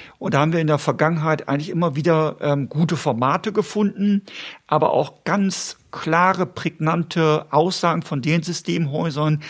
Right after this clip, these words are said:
die wir eben auch gebeten haben, möglichst so auch, ähm, aufzutreten, möglichst so zu kommunizieren, dass man eben damit auch was anfangen kann und dass vor allem auch neue Lieferanten damit was anfangen kann,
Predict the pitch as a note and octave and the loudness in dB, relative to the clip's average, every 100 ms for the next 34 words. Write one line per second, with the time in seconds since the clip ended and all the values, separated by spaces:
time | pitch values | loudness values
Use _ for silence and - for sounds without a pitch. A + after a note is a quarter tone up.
0 | - - D3 D3+ D#3 D3 C#3+ - D3 - | -18 -4 2 4 4 2 0 0 -4 -2
1 | F#3+ - B2+ G#2 A#2 C3+ D#3 F#3 - - | -4 -2 -4 -2 -2 0 0 0 -4 -20
2 | - - C3+ E3 E3+ F3 C#3 - D#3+ F3 | -20 -4 2 2 2 -2 -2 -2 2 4
3 | G3+ - D#3+ E3+ - - D3 D3 - D#3+ | 2 0 0 -2 -4 -2 0 2 2 0
4 | F#3 - F3 - F3 F3 D#3 D#3 D#3+ C3+ | 0 -4 -6 0 2 4 2 0 0 -4
5 | - E3 E3+ D3+ - D3 C#3+ - E3+ F3 | -4 -4 -4 -6 -4 -2 -4 -4 0 2
6 | F#3 F3+ - - - C#3+ D#3+ C#3+ C#3 C3 | 4 2 -2 -8 -2 0 2 0 0 2
7 | C#3 C#3+ A#2+ - B2 - F#3 - G#3 - | 2 2 -2 -2 -4 -2 -2 -2 -4 -2
8 | F#3+ G3+ A3+ - - - D3+ E3 F3+ F#3+ | -2 -2 -2 -8 -6 -2 0 2 0 0
9 | E3 - F#3 G#3 D#3 B2+ A#2+ - - G#2+ | -2 0 2 2 2 -2 -4 -6 -4 -4
10 | A2 A#2 - - A2 - A#2 - A2 F2 | -4 -6 -10 -8 -10 -10 -12 -12 -12 -14